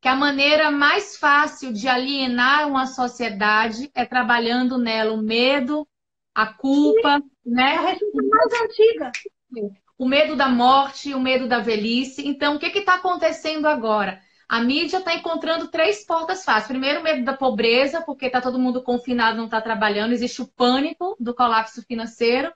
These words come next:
Speaker 1: Existe o pânico pra ficar doente. Existe o pânico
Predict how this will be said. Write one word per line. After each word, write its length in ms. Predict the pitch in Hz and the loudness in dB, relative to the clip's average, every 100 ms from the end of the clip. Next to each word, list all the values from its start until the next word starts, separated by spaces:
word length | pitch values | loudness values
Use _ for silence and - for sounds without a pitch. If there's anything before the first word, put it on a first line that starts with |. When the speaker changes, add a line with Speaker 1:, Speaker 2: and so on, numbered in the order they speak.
| _ _ _ | _ _ _
Speaker 1:
Existe 320 | 269 269 - 392 | -4 -4 -2 -6
o 80 | |
pânico 560 | - 330 320 294 269 254 | -2 2 4 2 -2 -4
pra 180 | 247 247 | -2 -2
ficar 300 | 262 - 226 | -2 -2 -2
doente. 640 | 214 220 233 302 - - _ _ _ | 0 0 -2 -4 -10 -18 _ _ _
Existe 280 | 302 320 349 | -4 -2 -2
o 80 | 359 | -4
pânico 460 | - 285 302 311 | 0 0 0 -4